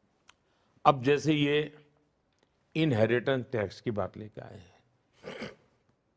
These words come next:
कोई मुझे बनाइए, दुनिया के किसी भी डेवलपिंग कंट्रीज में इस प्रकार का प्रयोग हुआ है क्या?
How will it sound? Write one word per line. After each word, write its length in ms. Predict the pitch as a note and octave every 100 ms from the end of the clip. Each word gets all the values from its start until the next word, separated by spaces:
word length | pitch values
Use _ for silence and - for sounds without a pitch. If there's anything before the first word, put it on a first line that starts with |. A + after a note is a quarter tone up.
| _ _ _ - - _ _ _ _ _
कोई 200 | D3 E3
मुझे 240 | F#3+ F3+ E3
बनाइए, 500 | C3 A2+ F#2+ F#2+ E2+
दुनिया 640 | F#2 A2 C#3 C#3+ D3 C#3+
के 300 | C#3+ E3 F3+
किसी 480 | F3 D#3 B2+ - A#2+
भी 240 | G2 D#3
डेवलपिंग 640 | F3+ C3 A#2 A2+ - A#2 A2
कंट्रीज 480 | F#2+ E2+ F2+ E2+
में 380 | D#2+ G#2 G2 - - _ _ _ _ _ _ _ _ _ _ _ -
इस 140 | A#2
प्रकार 360 | - G2+ A2 G#2+
का 120 | G#2+
प्रयोग 360 | G#2+ A2 G#2+
हुआ 220 | - G#2+ A2
है 100 | G#2
क्या? 220 | A2+